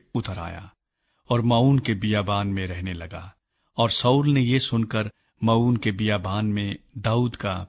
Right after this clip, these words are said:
पीछा किया। और शाऊल पहाड़ की इस तरफ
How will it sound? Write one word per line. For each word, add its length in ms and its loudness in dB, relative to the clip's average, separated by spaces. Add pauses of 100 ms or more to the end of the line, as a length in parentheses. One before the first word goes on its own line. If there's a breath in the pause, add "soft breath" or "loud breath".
पीछा 360 -6
किया। 440 -12 (340)
और 160 2
शाऊल 360 4
पहाड़ 420 0
की 240 -2 (140)
इस 180 -2
तरफ 360 -6